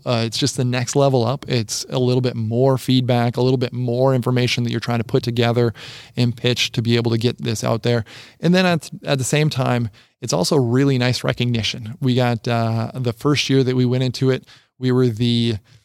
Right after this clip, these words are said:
most innovative Greater Minnesota startup, I think is what we, the award we received from Deed at the time. And then, uh, the last year, then we were able to win the tech division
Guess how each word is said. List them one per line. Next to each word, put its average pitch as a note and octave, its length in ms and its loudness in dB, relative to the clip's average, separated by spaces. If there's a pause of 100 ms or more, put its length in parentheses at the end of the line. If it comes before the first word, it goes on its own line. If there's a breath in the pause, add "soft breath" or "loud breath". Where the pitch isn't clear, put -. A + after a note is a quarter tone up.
(480 soft breath)
most C3+ 460 -2
innovative C#3 600 2
Greater C3+ 360 0
Minnesota C#3+ 480 0
startup, D3 380 0
I C#3 60 2
think D3 180 0
is C3+ 100 -4
what C#3+ 140 0
we, C#3 240 2
the C#3 140 2
award C#3 280 4
we C#3+ 200 2
received C#3+ 540 0
from C3 320 -2
Deed C3 260 0
at C#3 80 -4
the C3+ 80 -6
time. D3+ 360 -6 (400 soft breath)
And C#3 220 4
then, C3 320 2
uh, B2 220 2
the A#2+ 80 0
last B2+ 400 0
year, C3 160 4
then B2+ 240 2
we A#2+ 100 2
were A#2+ 140 2
able B2 160 2
to A#2 100 0
win B2 560 0
the A#2 460 2
tech - 240 -2
division A2+ 560 -2